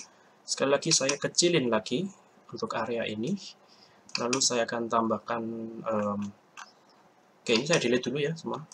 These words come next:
Nah, saya tambahkan teks, eh, sign up. Ya, eh, body text heading one,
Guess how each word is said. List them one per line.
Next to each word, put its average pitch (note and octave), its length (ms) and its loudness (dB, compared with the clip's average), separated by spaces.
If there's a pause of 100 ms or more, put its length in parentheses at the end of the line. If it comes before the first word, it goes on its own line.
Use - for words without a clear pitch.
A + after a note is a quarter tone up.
(100)
Nah, F2+ 120 -4 (760)
saya - 240 -2
tambahkan A2+ 560 0
teks, - 640 4 (3000)
eh, A2+ 160 4
sign A#2+ 800 6 (960)
up. - 160 8 (1800)
Ya, C#3 160 6
eh, C#3+ 360 10 (120)
body C#3+ 480 6
text F3+ 320 6
heading C3+ 320 2
one, D#3+ 320 8